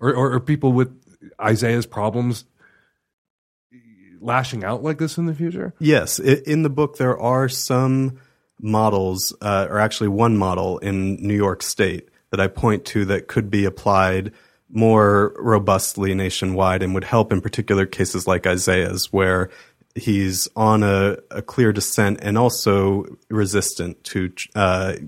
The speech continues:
Speaker 2: getting help, even when it's offered, which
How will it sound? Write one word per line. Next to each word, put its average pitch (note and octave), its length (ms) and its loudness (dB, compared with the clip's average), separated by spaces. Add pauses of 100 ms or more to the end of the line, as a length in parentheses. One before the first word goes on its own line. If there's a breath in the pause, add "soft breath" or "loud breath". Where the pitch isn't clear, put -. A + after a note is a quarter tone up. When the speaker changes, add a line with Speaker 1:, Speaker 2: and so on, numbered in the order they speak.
Speaker 2:
getting F#2 560 0
help, - 320 -4 (500 soft breath)
even G2 280 0
when F#2+ 140 2
it's F2 160 -4
offered, F#2 400 2
which F2+ 320 -4